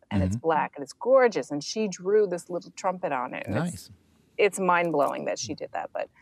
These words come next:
Speaker 1: um, so those guys, and of course, I'm, you know, a Chop Saver addict. I have them everywhere.
Speaker 2: Mm-hmm.
Speaker 1: I was, like, one of his first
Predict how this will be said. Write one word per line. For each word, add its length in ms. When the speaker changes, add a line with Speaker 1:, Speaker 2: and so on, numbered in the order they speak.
Speaker 1:
um, 440
so 240
those 280
guys, 460
and 80
of 100
course, 340
I'm, 400
you 140
know, 360
a 60
Chop 280
Saver 380
addict. 400
I 80
have 160
them 180
everywhere. 640
Speaker 2:
Mm-hmm. 360
Speaker 1:
I 20
was, 100
like, 140
one 140
of 80
his 120
first 320